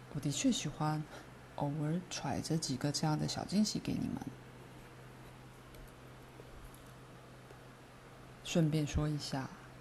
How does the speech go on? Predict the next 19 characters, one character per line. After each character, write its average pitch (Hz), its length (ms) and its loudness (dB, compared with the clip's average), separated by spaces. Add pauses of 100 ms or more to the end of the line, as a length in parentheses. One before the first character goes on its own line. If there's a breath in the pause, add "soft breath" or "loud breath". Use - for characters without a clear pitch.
(220)
关 165 260 6
于 147 380 6
你 - 80 4
们 127 160 4
的 147 80 2
飞 190 260 4
碟， 151 460 2 (800)
奇 - 260 4
怪 226 260 8
的 - 280 2 (500)
不 175 80 0
是 185 160 6
他 180 180 4
们 170 140 6
的 165 80 4
出 190 240 0
现， 190 320 2 (600)
而 156 100 6
是 165 260 2